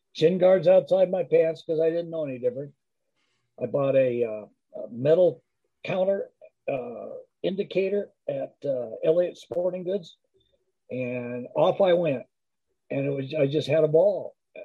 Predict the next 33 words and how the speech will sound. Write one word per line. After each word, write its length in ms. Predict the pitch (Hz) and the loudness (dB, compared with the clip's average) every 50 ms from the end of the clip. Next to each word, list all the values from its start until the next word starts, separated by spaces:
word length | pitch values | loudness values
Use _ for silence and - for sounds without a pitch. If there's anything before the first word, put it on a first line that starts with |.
| - _ _ _ _ _ _ _ _ - | -20 _ _ _ _ _ _ _ _ -12
And 100 | 127 135 | -10 -8
that 120 | 143 151 | -6 -4
was 140 | 143 139 127 | -4 -4 -6
before 520 | 107 113 135 127 - - 170 185 208 190 165 | -4 -4 -4 -4 -2 2 4 4 4 4 4
I 60 | 131 | 2
went 220 | 123 123 127 113 | 0 0 -4 -6
in 40 | 104 | -8
the 60 | 110 | -12
service, 400 | - - 135 120 117 117 113 - | -8 -4 -2 -2 -2 -2 -6 -8
obviously. 500 | 123 120 113 110 110 117 104 - - - | -10 -12 -12 -12 -12 -14 -8 -2 2 2
I 60 | 208 | 2
was 140 | 175 - - | 2 0 -2
fifteen. 520 | - 151 131 127 123 180 185 151 131 120 - _ _ _ _ _ _ _ _ _ _ _ _ _ _ _ _ _ _ _ _ _ _ _ _ _ _ _ _ _ _ _ _ - | -4 -4 -4 -2 -4 -4 -4 -4 -6 -10 -12 _ _ _ _ _ _ _ _ _ _ _ _ _ _ _ _ _ _ _ _ _ _ _ _ _ _ _ _ _ _ _ _ -6
And 420 | 120 127 123 123 123 120 127 - - _ _ _ _ _ _ _ _ | -2 0 0 0 0 -2 -4 -8 -14 _ _ _ _ _ _ _ _
my 220 | - - 139 135 127 | -12 -6 -4 -2 0
dad 280 | 113 147 165 202 214 | 4 4 6 6 6
was 140 | 208 190 139 | 4 2 4
on 180 | 175 180 165 160 | 4 4 4 2
the 60 | 135 | 0
board 580 | 104 107 131 135 139 156 160 156 147 139 127 123 | -2 -2 -2 4 6 8 8 8 6 4 4 4
at 140 | 123 123 - - - | 2 2 2 -2 -6
Walmer 260 | 123 139 139 147 139 135 139 | -6 -6 -4 -4 -4 -2 0
Auto 120 | 135 127 | -2 -2
Park. 380 | - - - 139 135 143 151 - _ _ _ _ _ _ _ _ _ _ _ _ _ - - _ _ _ | -2 -4 -4 -2 -2 -4 -4 -8 _ _ _ _ _ _ _ _ _ _ _ _ _ -20 -20 _ _ _
So 440 | - - - 135 131 127 127 - - _ _ _ _ _ _ _ _ _ _ _ - | -10 -2 2 4 4 4 2 0 -4 _ _ _ _ _ _ _ _ _ _ _ -20
they 240 | - 135 131 151 151 | -16 -6 0 0 2
were 100 | 139 143 | 2 2
looking 300 | 151 202 214 202 185 143 - | 2 0 0 0 -4 -4 -2
for 160 | 175 170 151 | -2 -2 0
a 40 | 135 | -2
manager 600 | 135 139 135 143 151 147 143 127 143 151 143 139 | -2 -4 -4 -4 -4 -6 -6 -6 -6 -4 -2 -2
of 120 | 131 120 | -2 -2
a, 140 | 120 117 110 | -2 -4 -6